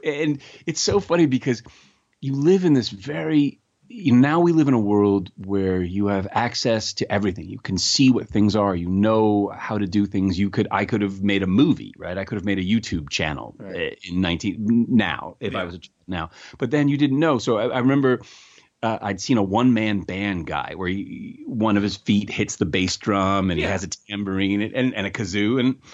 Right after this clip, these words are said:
Speaker 1: I put clown makeup on myself and got a big oversized coat and I made myself a one-man band
Speaker 2: And
Speaker 1: one
Speaker 2: Mom
Speaker 1: day.
Speaker 2: and Dad were okay with this. You were just hanging out.
Speaker 1: Well, you know, it was the seventies and they were
Speaker 2: Yes.
Speaker 1: part of the me generation. So they were just glad that I wasn't in their house.
Speaker 2: <laughs>
Speaker 1: And, and, and,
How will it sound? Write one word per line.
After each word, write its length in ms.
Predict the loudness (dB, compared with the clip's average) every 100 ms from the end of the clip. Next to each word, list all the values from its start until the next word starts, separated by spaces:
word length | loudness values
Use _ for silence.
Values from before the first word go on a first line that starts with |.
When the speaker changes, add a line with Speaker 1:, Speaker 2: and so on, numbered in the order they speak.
| -8
Speaker 1:
I 120 | -6
put 400 | -6 -6 -8 -8
clown 320 | -4 -2 2
makeup 280 | 0 0 -2
on 120 | 0
myself 400 | -2 -2 -2 -2
and 100 | -2
got 180 | -2 -2
a 40 | -2
big 260 | -8 -2
oversized 460 | -2 -2 -2 -2 -2
coat 240 | -2 -2
and 80 | -2
I 60 | 0
made 160 | 0 0
myself 300 | 0 -2 -2
a 20 |
one-man 480 | -2 0 0 0 0
band 380 | -2 -2 -2
Speaker 2:
And 60 | -2
Speaker 1:
one 60 | 0
Speaker 2:
Mom 160 | 2
Speaker 1:
day. 20 | 2
Speaker 2:
and 100 | 2
Dad 220 | 2 2
were 140 | 0
okay 260 | -2 -2 -2
with 160 | -2
this. 200 | -4 -6
You 280 | -6 -8 -6
were 60 | -8
just 180 | -8 -6
hanging 300 | -6 -4 -4
out. 320 | -4 -6 -12 _ _ _ -6
Speaker 1:
Well, 220 | -6 -6
you 200 | -10 -4
know, 120 | 0
it 20 | 0
was 160 | 0
the 60 | -4
seventies 580 | -4 -2 0 2 4 4
and 140 | 4
they 100 | 6
were 80 | 4
Speaker 2:
Yes. 100 | 2
Speaker 1:
part 160 | 0 0
of 60 | 0
the 60 |
me 300 | 0 0 0
generation. 640 | 0 0 0 -2 -4 -8
So 100 | -8
they 140 | -4 -2
were 60 |
just 120 | -2 -6
glad 220 | -6 -6
that 100 | -4
I 60 |
wasn't 300 | -2 -2 -2
in 60 | -2
their 140 | -2
house. 540 | -6 -4 -2 -2 -4 -6 -10
Speaker 2:
<laughs> 160 | -16 -4
Speaker 1:
And, 640 | 0 2 2 2 0 -4 -8 -2
and, 500 | 0 2 0 -4 -8 _ _ _ -14 -6
and, 280 | -2 0